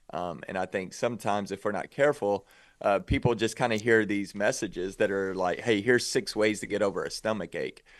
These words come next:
Um, but, <laughs> you know, there's not the true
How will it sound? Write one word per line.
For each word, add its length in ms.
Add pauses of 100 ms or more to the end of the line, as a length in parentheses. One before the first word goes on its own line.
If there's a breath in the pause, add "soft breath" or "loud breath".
(140 soft breath)
Um, 200
but, 180
<laughs> 100
you 80
know, 160
there's 280
not 360
the 120
true 640